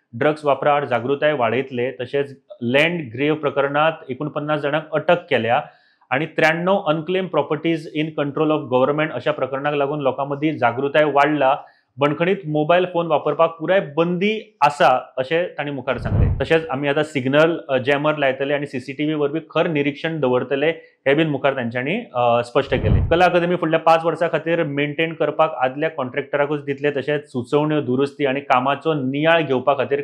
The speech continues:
कलाकारांची समिती तयार करतले अशें तांणी मुखार सांगलें. जुंता हावस इमारत मोडून परतून बांदतले आनी सगळीं फोंडकुलां वेळा प्रमाण दुरुस्त करतले.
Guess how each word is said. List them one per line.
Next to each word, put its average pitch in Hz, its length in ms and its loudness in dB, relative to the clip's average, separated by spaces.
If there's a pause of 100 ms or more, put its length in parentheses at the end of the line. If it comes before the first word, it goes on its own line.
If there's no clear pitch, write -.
कलाकारांची 139 520 0
समिती 170 420 0
तयार 156 220 4
करतले 123 420 0 (360)
अशें 143 180 0
तांणी 143 140 0
मुखार 131 260 2
सांगलें. 98 320 -8
जुंता 123 360 2
हावस 131 280 2
इमारत 127 340 -2
मोडून 131 240 -6
परतून 135 400 -4
बांदतले 127 460 0 (460)
आनी 135 120 -2
सगळीं 151 420 0
फोंडकुलां 160 560 2
वेळा 151 260 6
प्रमाण 165 540 0
दुरुस्त 202 340 2
करतले. 117 420 -2